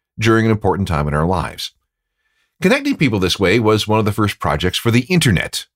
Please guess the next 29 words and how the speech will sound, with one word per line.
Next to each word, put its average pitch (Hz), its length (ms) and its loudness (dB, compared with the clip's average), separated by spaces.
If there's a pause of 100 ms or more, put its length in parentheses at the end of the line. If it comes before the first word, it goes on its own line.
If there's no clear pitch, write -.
(160)
Classmates 117 640 0
dot - 240 -4
com 62 340 -4
went 69 140 -4
online 82 500 2
way 90 120 2
back 85 200 -2
in 80 120 2
nineteen 147 380 0
ninety-five, 104 680 0 (540)
and 107 100 2
its 113 160 0
sole 294 300 0
purpose - 500 -2
was 98 140 0
to - 80 -2
find 131 420 0
anyone 131 460 0
you 87 100 2
might 110 160 2
have 143 100 0
gone 107 180 0
to 95 60 -2
school 117 360 2
with 71 200 -2
from 73 220 -6
kindergarten 127 540 2
to 98 80 0
university. 90 640 -2